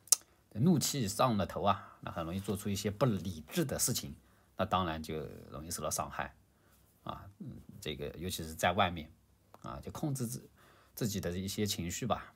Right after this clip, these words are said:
平心静气啊，这很重要的。嗯，好，这是，呃，这两颗凶星吧，还有一颗呢叫指背啊，背后指指点点嘛。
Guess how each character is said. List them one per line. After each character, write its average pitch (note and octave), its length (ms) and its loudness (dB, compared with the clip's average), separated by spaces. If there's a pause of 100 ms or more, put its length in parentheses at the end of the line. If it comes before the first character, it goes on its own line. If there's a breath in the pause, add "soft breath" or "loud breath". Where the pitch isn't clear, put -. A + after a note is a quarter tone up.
(120)
平 F#2+ 160 -2
心 A2 120 0
静 A#2 160 2
气 G#2 180 0
啊， - 260 -6
这 A2 100 -4
很 - 140 -8
重 A2+ 160 0
要 F#2 120 2
的。 - 140 -6 (460 loud breath)
嗯， D#2 160 -8 (1400 loud breath)
好， - 260 6
这 A#2 120 2
是， G2+ 480 4 (280 loud breath)
呃， - 420 -6 (160)
这 G#2 120 -2
两 E2 140 2
颗 F2+ 120 -2
凶 G#2 160 2
星 G#2 180 2
吧， F2 80 4
还 - 180 4
有 A#2+ 60 8
一 A#2 60 6
颗 G#2+ 120 2
呢 G#2+ 80 4
叫 F#2+ 300 4 (240)
指 D#2+ 220 -2
背 - 280 6 (2250)
啊， - 380 -10 (120)
背 C3+ 160 10
后 B2+ 140 6
指 A2+ 160 2
指 A#2+ 100 2
点 A#2+ 180 10
点 G#2 200 8
嘛。 A2+ 240 4